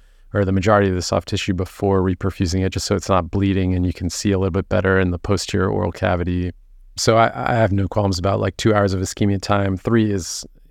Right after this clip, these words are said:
I really try and keep it below three, um, and we would struggle with that for these complex, um, cases with dental implants if we were going ischemic and then doing all those cuts on the back table.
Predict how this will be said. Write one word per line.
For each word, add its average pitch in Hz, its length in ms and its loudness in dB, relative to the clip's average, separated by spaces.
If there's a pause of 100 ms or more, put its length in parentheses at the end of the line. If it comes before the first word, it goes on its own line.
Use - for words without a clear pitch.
(120)
I 107 140 -4
really 98 340 0
try 98 220 0
and 92 100 0
keep - 160 -4
it 98 140 -6
below 98 240 0
three, 101 520 0 (120)
um, 92 340 0
and 98 260 -2
we 104 120 2
would 90 200 -2
struggle 98 320 0
with 92 140 -2
that 101 240 -2 (220)
for 101 200 -2
these 95 400 0
complex, - 800 -2
um, 101 380 -2
cases 98 360 0
with 98 160 0
dental 101 240 0
implants 101 460 -4
if 92 160 -6
we 98 140 -2
were 92 400 -2 (720)
going 98 240 4
ischemic 92 520 -2
and 95 240 -2
then 90 400 0
doing 95 220 0
all 87 260 0 (140)
those 95 240 -2
cuts - 320 0
on 107 80 2
the 98 80 0
back 101 220 -2
table. 101 440 -4